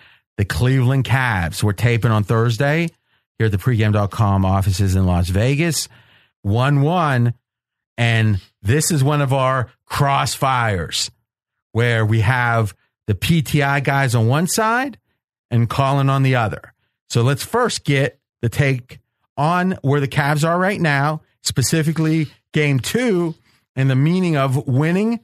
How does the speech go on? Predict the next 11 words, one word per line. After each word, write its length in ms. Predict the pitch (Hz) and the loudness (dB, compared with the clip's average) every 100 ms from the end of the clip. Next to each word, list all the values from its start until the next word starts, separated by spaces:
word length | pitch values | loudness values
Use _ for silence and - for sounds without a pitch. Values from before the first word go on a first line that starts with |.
| _ _ | _ _
but 140 | - 131 | -4 0
not 340 | 127 139 143 | 2 0 0
winning 400 | 135 143 135 135 | 0 2 2 0
impressively 920 | 120 113 - 165 156 160 156 160 151 - _ _ | 0 0 0 0 0 -2 0 0 -2 -4 _ _
and 220 | 123 131 | 0 2
requiring, 640 | 123 - - 160 190 151 | 2 0 0 0 0 0
quite 420 | 127 139 147 143 - _ _ _ _ _ _ | 0 0 0 0 -6 _ _ _ _ _ _
frankly, 600 | 139 180 175 123 120 113 - _ | -2 -2 0 0 2 0 -4 _
LeBron 380 | 110 107 139 135 | -2 2 2 2
to 80 | 120 | 2
have 400 | 113 127 120 113 | 2 2 0 -2